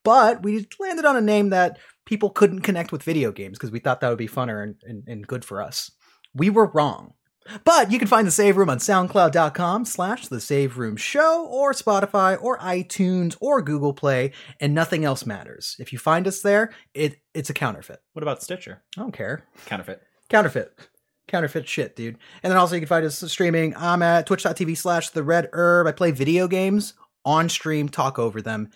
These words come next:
Speaker 1: novel concept. I am pioneering it. And then Daniel, you can find him at twitch dot T V slash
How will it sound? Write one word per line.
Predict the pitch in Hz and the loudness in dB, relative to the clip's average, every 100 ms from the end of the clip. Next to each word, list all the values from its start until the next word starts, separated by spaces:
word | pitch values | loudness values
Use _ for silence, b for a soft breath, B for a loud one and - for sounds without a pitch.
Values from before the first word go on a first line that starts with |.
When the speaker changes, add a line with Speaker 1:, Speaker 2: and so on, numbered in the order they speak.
| b b _ | b b _
Speaker 1:
novel | 117 117 - | -8 -8 -8
concept. | 117 104 - 104 - | -8 -6 -8 -10 -8
I | 107 107 104 - | -8 -8 -10 -12
am | 104 110 | -14 -10
pioneering | 113 107 123 175 180 | -8 -6 -4 -2 -2
it. | 180 - B B B | -6 -8 B B B
And | 120 127 | -6 -4
then | 120 | -2
Daniel, | 120 165 170 107 104 143 _ | -2 -2 -2 -4 -8 -12 _
you | 113 | -12
can | 117 | -12
find | 107 120 110 | -6 -4 -2
him | 104 | -4
at | 107 | -6
twitch | 120 - | -8 -6
dot | 110 | -8
T | 110 | -8
V | 120 | -8
slash | - 269 | -8 -8